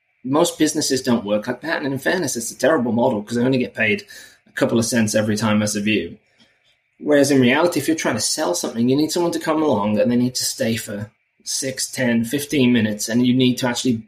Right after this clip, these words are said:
build up that relationship. And so if you, if you're just putting out all this content, it doesn't really do much. Um, case in point, I don't really do much social media.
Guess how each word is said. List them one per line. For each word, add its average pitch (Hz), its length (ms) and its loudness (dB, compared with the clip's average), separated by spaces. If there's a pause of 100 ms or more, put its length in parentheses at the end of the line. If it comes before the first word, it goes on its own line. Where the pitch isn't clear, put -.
build 113 400 0
up 107 220 -4
that 101 200 -6
relationship. 101 720 -4 (580)
And 135 140 2
so 156 200 2
if 151 120 0
you, 147 220 0 (100)
if 139 180 -4
you're 147 80 -2
just 175 180 0
putting 151 220 0
out 139 140 -2
all 131 160 0
this 120 220 -2
content, 131 580 -6
it 117 100 -10
doesn't 220 280 -2
really 120 160 -2
do 135 220 2
much. 113 380 0 (440)
Um, 123 440 2
case 175 240 0
in 165 100 -2
point, 165 200 0
I 147 100 -2
don't 208 180 2
really 135 180 2
do 135 180 2
much 180 200 0
social 113 320 -6
media. 123 400 0